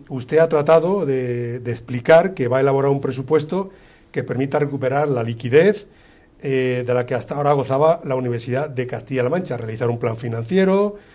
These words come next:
que sea pluriani-, plurianual y buscar una estabilidad económica, eh, de la institución a corto y medio plazo. Y todo eso, Paco, ¿cómo se va a comer?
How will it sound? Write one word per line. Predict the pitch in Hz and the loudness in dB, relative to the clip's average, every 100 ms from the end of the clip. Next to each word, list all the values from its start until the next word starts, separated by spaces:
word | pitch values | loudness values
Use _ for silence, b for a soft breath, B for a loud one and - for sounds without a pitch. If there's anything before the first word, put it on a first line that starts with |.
| B B - | B B -10
que | 120 | -2
sea | 139 123 | 0 0
pluriani-, | 120 120 117 | 0 0 0
plurianual | 113 120 117 117 117 160 190 202 214 B B B B - | -4 -4 -2 -2 4 6 6 6 2 B B B B -12
y | 160 160 151 | -8 -6 -4
buscar | 139 135 165 175 | -4 0 2 2
una | 180 170 | 2 0
estabilidad | 156 170 165 180 180 190 | 0 -2 0 2 2 2
económica, | 156 147 - 165 180 180 185 196 202 202 B B B - | -2 -4 -2 0 0 -2 0 2 0 -4 B B B -6
eh, | 156 143 | -2 -2
de | 139 | 0
la | 143 | -2
institución | 131 135 143 160 | -4 -6 -4 -2
a | 185 123 | -2 -2
corto | 147 156 151 180 180 | 0 0 0 -4 -4
y | - 127 | -8 -2
medio | 139 131 127 | -2 -2 -4
plazo. | 113 - 127 _ | -8 -14 -20 _
Y | 151 135 | -14 -6
todo | 165 170 | -4 -4
eso, | 175 180 | -4 -6
Paco, | 175 175 202 190 | -4 -4 -8 -6
¿cómo | 160 151 | -6 -4
se | - 135 | -4 -2
va | 135 | -4
a | |
comer? | 127 139 202 | -4 -6 -8